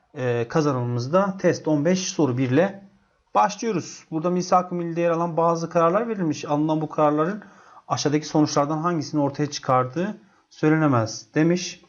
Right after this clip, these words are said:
Şimdi burada, e, Mondros Ateşkes Antlaşması öncesi işgal edilmiş olan, e, bölgelerin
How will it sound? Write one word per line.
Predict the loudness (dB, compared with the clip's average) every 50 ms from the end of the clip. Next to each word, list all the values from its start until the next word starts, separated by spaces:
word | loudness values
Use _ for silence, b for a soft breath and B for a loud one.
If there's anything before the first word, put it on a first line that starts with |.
| B B B B B B B B B B B _ -6
Şimdi | -2 0 2 4
burada, | 4 4 6 6 4 4 4 0 -2 -4
e, | -4 -2 0 2 2 4 4 4 4 2 2 0
Mondros | 0 0 0 2 2 2 2 4 4 4 2 0 -2
Ateşkes | -4 -4 -4 -4 -6 -8 -8 -2 0 0 0 2 2
Antlaşması | 0 0 0 0 -2 -2 0 -4 -4 -2 0 0
öncesi | 2 2 2 2 0 0 -4 -6
işgal | -6 -4 0 2 2 2 2
edilmiş | -2 -4 -4 -4
olan, | -2 -2 0 -2 -2 -4 -8 _ _ _ _
e, | -6 -6 -4 -4 -4 -6 -4 -2
bölgelerin | 0 0 2 2 2 0 2 2 2 0 -2 -6